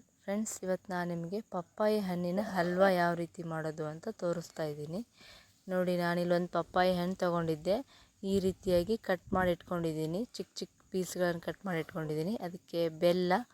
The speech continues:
ತುಪ್ಪ ಮತ್ತು ಗಸಗಸೆ ತಗೊಂಡಿದ್ದೀನಿ. ಇದನ್ನೀಗ ನಾವು ಯಾವ ರೀತಿ ಮಾಡೋದು ಅಂತ ನೋಡೋಣ ಈಗ. ನೋಡಿ, ಪಪ್ಪಾಯಿ ಹಣ್ಣು ಎಷ್ಟು ಚೆನ್ನಾಗಿದೆ, ಸ್ಟಾರ್ ಆಕಾರದಲ್ಲಿ ಒಳಗಡೆ ಕಟ್ ಮಾಡಿದಾಗ. ನೋಡಿ, ಈಗ ನಾನು ಒಂದು ಮಿಕ್ಸಿ ಜಾರ್ ತಗೊಂಡಿದ್ದೀನಿ.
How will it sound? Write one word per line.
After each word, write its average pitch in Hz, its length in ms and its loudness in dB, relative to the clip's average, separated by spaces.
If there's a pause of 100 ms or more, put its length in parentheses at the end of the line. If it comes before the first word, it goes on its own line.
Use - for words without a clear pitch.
(420)
ತುಪ್ಪ 196 380 2
ಮತ್ತು 208 380 -2
ಗಸಗಸೆ 185 540 0
ತಗೊಂಡಿದ್ದೀನಿ. 170 760 0 (580)
ಇದನ್ನೀಗ 175 420 0
ನಾವು 196 500 2 (160)
ಯಾವ 185 200 4
ರೀತಿ 185 300 -2
ಮಾಡೋದು 160 400 -4
ಅಂತ 156 280 -8
ನೋಡೋಣ 190 380 2
ಈಗ. 151 280 -10 (760)
ನೋಡಿ, 185 180 -2
ಪಪ್ಪಾಯಿ 202 500 2
ಹಣ್ಣು 190 240 0
ಎಷ್ಟು 175 260 -8
ಚೆನ್ನಾಗಿದೆ, 185 580 0
ಸ್ಟಾರ್ 180 500 4
ಆಕಾರದಲ್ಲಿ 165 560 -4
ಒಳಗಡೆ 156 420 -4
ಕಟ್ - 300 -10
ಮಾಡಿದಾಗ. 156 440 -4 (1120)
ನೋಡಿ, 170 200 -6
ಈಗ 170 240 0 (100)
ನಾನು 175 340 0
ಒಂದು 170 160 -2
ಮಿಕ್ಸಿ 175 320 -2
ಜಾರ್ 175 280 0
ತಗೊಂಡಿದ್ದೀನಿ. 160 760 -8